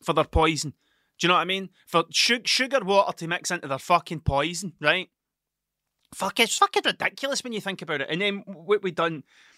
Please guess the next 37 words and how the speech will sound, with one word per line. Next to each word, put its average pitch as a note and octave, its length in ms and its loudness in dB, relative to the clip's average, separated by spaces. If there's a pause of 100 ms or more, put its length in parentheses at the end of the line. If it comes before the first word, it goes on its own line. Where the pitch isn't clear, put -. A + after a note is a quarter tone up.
(160)
we E3 100 0
just, G3 180 0 (160)
I, E3+ 220 4
I, - 80 -4
we D#3+ 160 -6
broke F#3 340 2
open D#3 220 -2
the C#3+ 80 -4
mixers E3 380 -4
so - 260 -6
that C#3 80 -6
we C#3 60 -8
could - 160 -8
try D3 200 0
this C#3 160 -6
Sentia D#3 460 -6
stuff, - 320 -6
right? D#3+ 240 -6 (880)
Uh, D3+ 320 0
and A#3+ 120 -2
it C4+ 40 -6
was C#4 120 0
okay. A#3+ 400 -2
Like, B3 160 -8
it A#3+ 40 -8
was A#3 120 -4
all G#3+ 180 0
right. D3 240 -2
It G3 100 -8
was, - 280 -4
it C3+ 80 -14
was E3+ 100 -8
okay. D#3 240 -6
I - 40 2
had E3+ 120 2
three F#3+ 220 -8
yesterday. G#3 680 -4